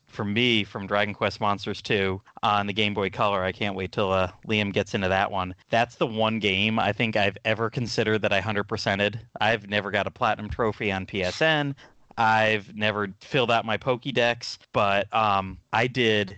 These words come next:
with these games. I had two Game Boy Advances. I had the Game Boy Color transfer cable that I had to have. And I remember back in the day with those, if you bred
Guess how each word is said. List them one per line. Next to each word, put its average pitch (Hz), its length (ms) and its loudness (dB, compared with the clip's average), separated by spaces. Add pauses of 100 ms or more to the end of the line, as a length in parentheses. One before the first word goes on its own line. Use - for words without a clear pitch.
(120)
with 107 180 -2
these 104 220 -2
games. 85 400 -4
I 95 140 0
had 104 360 0 (140)
two 127 160 -2
Game 127 220 0
Boy 135 180 0
Advances. 92 680 -4 (300)
I 107 100 0
had 101 280 0
the 104 40 -6
Game 107 300 0
Boy 101 300 0
Color 135 600 0 (140)
transfer 117 840 -2
cable 104 460 2
that 101 120 0
I 95 60 2
had 98 220 0
to 104 60 0
have. 92 460 0 (100)
And 117 140 0
I 113 60 4
remember 117 380 0
back 107 220 0
in 120 60 -10
the 107 60 -6
day 110 160 2
with 123 180 -4
those, 101 460 0
if 117 200 -2
you 123 200 -2
bred 113 520 2